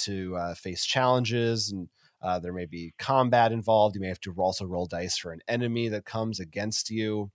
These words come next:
And it's, it's the kind of thing I'm, I'm really into now. I'm loving that there's so many of these coming out that are these small little kind of story-based games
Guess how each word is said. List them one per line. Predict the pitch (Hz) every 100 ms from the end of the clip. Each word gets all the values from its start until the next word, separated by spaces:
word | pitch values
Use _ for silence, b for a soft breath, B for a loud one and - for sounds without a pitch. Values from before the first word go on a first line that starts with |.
| b b b b -
And | 135 143 143
it's, | 135 - - - -
it's | 147 -
the | 180
kind | 175 208
of | 202
thing | 208 202
I'm, | 185 170 143 -
I'm | 147 147
really | 170 160
into | 180 196 143 107 95
now. | 107 104 107
I'm | 113 107
loving | 123 139 131
that | 117 98 - _ -
there's | 110 110 107 101 104
so | - 127
many | 113 135 117
of | 95
these | 101 101 - -
coming | 117 104 104
out | 120 98 -
that | 101
are | 98 92
these | 98 98 95 - b b b -
small | - - 139 147 147 139
little | 131 127 123 117 117
kind | 117 120
of | 107
story-based | - - 120 127 123 110 113 110 - 95
games | 113 107 98 92 92 -